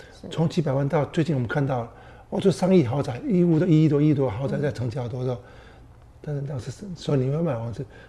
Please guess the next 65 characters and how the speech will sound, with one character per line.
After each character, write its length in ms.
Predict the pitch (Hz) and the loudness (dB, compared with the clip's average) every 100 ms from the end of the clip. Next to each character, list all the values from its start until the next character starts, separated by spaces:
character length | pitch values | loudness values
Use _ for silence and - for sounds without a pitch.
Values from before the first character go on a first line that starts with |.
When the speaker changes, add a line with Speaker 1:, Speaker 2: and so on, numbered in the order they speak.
| - | -14
Speaker 2:
从 160 | - 143 | -2 -2
百 120 | 135 | 0
万、 120 | 131 | -2
千 180 | 131 - | -4 -6
万 100 | 131 | -6
到 100 | 123 | -6
上 240 | 110 120 113 | -8 -8 -8
亿， 120 | 110 - - - - | -8 -12 -20 -20 -12
那 100 | 147 | -12
是， 60 | - - | -12 -8
那 160 | 180 131 | -2 -2
是 80 | 110 | -2
商 160 | 120 | -6
品。 160 | 107 120 - - - | -6 -8 -12 -20 -12
Speaker 1:
嗯。 120 | 185 165 | -12 -12
Speaker 2:
所 180 | - 143 | -4 -2
以 40 | |
它 120 | 123 139 | 0 -2
还 180 | 107 | -2
是 100 | 110 | -2
有 60 | 127 | -2
价 200 | 175 127 - | -4 -6 -8
格， 100 | 151 - | -14 -10
不 80 | - | 0
管 120 | 160 | 2
几 140 | 185 147 | 2 0
百 80 | 143 | 0
万、 120 | 131 | -2
Speaker 1:
是。 40 | |
Speaker 2:
几 60 | 113 | -4
千 200 | - 120 | -6 -6
万 160 | 127 104 - - - | -6 -10 -18 -20 -10
或 80 | 135 | -8
上 220 | 143 127 | -4 -4
亿， 60 | 113 - - | -6 -12 -18
还 180 | - 127 | -8 -4
是 100 | 143 | 0
有 60 | 127 | 0
价 200 | - 120 | -2 -6
格。 140 | - 147 - | -10 -16 -16
Speaker 1:
嗯。 60 | 185 - - - - | -18 -18 -20 -20 -12
Speaker 2:
但 140 | 139 | -8
是 120 | 117 | -6
价 280 | 117 - 135 | -6 -6 -6
是 100 | 110 | -2
物 140 | 131 113 | -2 -2
价。 200 | - 120 - - - | -6 -10 -12 -20 -20
Speaker 1:
是。 260 | - 214 85 - | -14 -12 -12 -6
Speaker 2:
你 140 | 131 104 | -2 0
不 80 | |
会 80 | 135 | 2
卖 120 | 135 | 0
你 120 | 110 104 | -2 -4
的 80 | |
家。 220 | 104 117 - - | -6 -10 -14 -18
Speaker 1:
是。 200 | - - 85 - - | -20 -16 -16 -16 -8
Speaker 2:
你 140 | 123 | -2
会 60 | 127 | -2
卖 80 | 139 | -2
你 80 | 107 | -4
的 40 | |
房 240 | 117 110 | -8 -8
子。 100 | 107 - | -10 -10
Speaker 1:
嗯 80 | 170 180 | -10 -8
哼。 220 | 170 196 | -8 -10